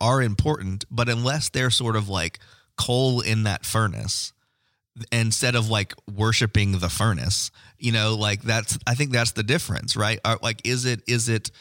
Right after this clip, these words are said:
are we, are we sort of, like, you know, making it look nice and decorating it, but not actually fueling it? Um, because we,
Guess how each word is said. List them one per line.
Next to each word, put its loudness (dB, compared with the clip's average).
are 2
we, 0
are 2
we 2
sort 0
of, 0
like, -2
you -4
know, -2
making 2
it 0
look 0
nice 2
and 0
decorating 0
it, -2
but -2
not 0
actually 0
fueling 0
it? -14
Um, -2
because 2
we, 0